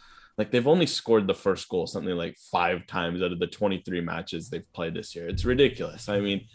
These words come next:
you, you, in M L S, no matter how good or bad the team is, it's, you're always gonna be struggling when you have to come down from, you know, come back from down a goal. And while they were able to do it for a few games there, that luck is gonna run out eventually. And it did, 'cause the funny thing is, again, the Whitecaps,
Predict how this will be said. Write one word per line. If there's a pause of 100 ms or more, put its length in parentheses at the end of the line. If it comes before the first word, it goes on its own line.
(300)
you,
you,
in
M
L
S,
no
matter
how
good
or
bad
the
team
is,
it's,
you're
always
gonna
be
struggling
when
you
have
to
come
down
from,
you
know,
come
back
from
down
a
goal.
And (400)
while
they
were
able
to
do
it
for
a
few
games
there,
that
luck
is
gonna
run
out
eventually.
And
it
did,
'cause
the
funny
thing
is, (560)
again,
the
Whitecaps,